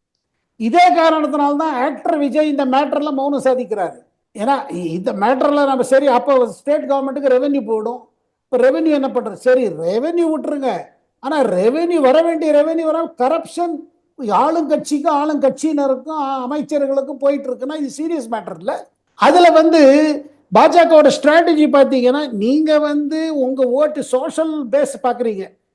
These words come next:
உங்க சமூக ரீதியா உங்க கட்சியோட சப்போர்ட் எங்க இருக்கு பாக்குறீங்க. அந்த இடத்துல போய் இவங்க பி ஜே பி சொல்ல விரும்புறாங்க.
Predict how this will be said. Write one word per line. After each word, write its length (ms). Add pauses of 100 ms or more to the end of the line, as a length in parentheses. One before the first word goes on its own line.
(240)
உங்க 180
சமூக 420
ரீதியா 300
உங்க 320
கட்சியோட 500
சப்போர்ட் 320
எங்க 200
இருக்கு 200
பாக்குறீங்க. 460 (320)
அந்த 340 (100)
இடத்துல 340
போய் 200
இவங்க 260
பி 160
ஜே 120
பி 140
சொல்ல 240
விரும்புறாங்க. 520